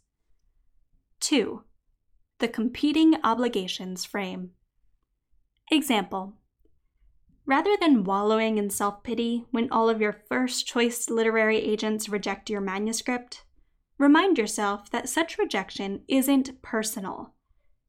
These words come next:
The agents may be committed to other projects or believe that your manuscript simply isn't right for their personal portfolio. Three, the incompetence frame.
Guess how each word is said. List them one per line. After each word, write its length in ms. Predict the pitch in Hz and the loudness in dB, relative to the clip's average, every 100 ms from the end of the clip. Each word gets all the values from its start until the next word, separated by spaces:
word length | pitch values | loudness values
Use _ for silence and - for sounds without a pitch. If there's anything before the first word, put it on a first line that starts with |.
| _ | _
The 140 | 269 294 | 2 4
agents 420 | 330 403 392 - | 4 0 0 0
may 140 | 208 | 0
be 140 | 196 208 | 0 -2
committed 500 | - 220 202 196 196 | -2 -2 0 -2 -2
to 120 | 214 | -4
other 200 | 190 185 | -4 -8
projects 840 | - - 294 294 294 294 - - - | -8 -2 -2 0 0 -2 -6 -16 -10
or 380 | - 320 320 330 | -2 0 2 0
believe 380 | 330 330 320 330 | 0 4 4 2
that 120 | 294 | 0
your 140 | 262 254 | 2 2
manuscript 720 | 226 220 226 - 233 220 - | 2 0 -4 -4 -6 -6 -8
simply 600 | 262 269 269 262 254 247 | -2 2 4 4 0 -2
isn't 300 | 233 240 - | -2 -4 -4
right 360 | 202 202 - - | -4 -4 -6 -6
for 80 | 247 | -4
their 180 | 247 247 | -2 -4
personal 580 | - 208 202 208 202 | -8 -10 -6 -4 -6
portfolio. 880 | 196 - 220 - 247 233 196 - - - _ _ _ _ _ _ _ _ _ _ _ _ _ _ _ _ _ - | -6 -8 -8 -6 -4 -2 -4 -8 -14 -20 _ _ _ _ _ _ _ _ _ _ _ _ _ _ _ _ _ -6
Three, 480 | 214 233 381 - _ _ _ _ - | 0 2 0 -4 _ _ _ _ 0
the 120 | 311 | 2
incompetence 800 | 339 - - 208 208 196 190 - | 2 -2 -8 -6 -6 -6 -6 -10
frame. 480 | - 202 190 185 | -8 -6 -6 -8